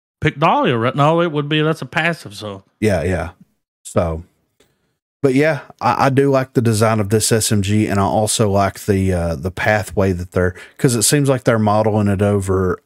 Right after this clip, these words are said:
Speaker 2: they're modeling it after the, uh, D forty C, which is very interesting. Also,
Speaker 1: If they
Speaker 2: above
Speaker 1: did
Speaker 2: that
Speaker 1: that with an ability, dude, it would give a rogue an identity.
Speaker 2: Oh, for sure,
Speaker 1: Where it's like,
Speaker 2: right?
Speaker 1: "Yeah, this
Speaker 2: Yeah.
Speaker 1: motherfucker got a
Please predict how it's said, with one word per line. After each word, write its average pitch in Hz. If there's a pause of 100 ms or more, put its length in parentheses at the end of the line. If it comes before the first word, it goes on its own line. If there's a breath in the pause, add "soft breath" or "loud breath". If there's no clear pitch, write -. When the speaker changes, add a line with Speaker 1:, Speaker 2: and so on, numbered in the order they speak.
(640)
Speaker 2:
they're 107
modeling 110
it 92
after 107 (360 loud breath)
the, 107
uh, 95
D 101
forty 95
C, 90
which 101
is 95
very 92
interesting. 82 (240 loud breath)
Also, 165
Speaker 1:
If 127
they 190
Speaker 2:
above 160
Speaker 1:
did 196
Speaker 2:
that 185
Speaker 1:
that 208
with 165
an 160
ability, 175
dude, 185
it 135
would 123
give 143
a 113 (140)
rogue 131
an 120
identity. 117 (560)
Speaker 2:
Oh, 151
for 104
sure, 127
Speaker 1:
Where 90
it's 85
like, 98 (100)
Speaker 2:
right? 127
Speaker 1:
"Yeah, 156 (300)
this 117
Speaker 2:
Yeah. 101
Speaker 1:
motherfucker 113
got 120
a 107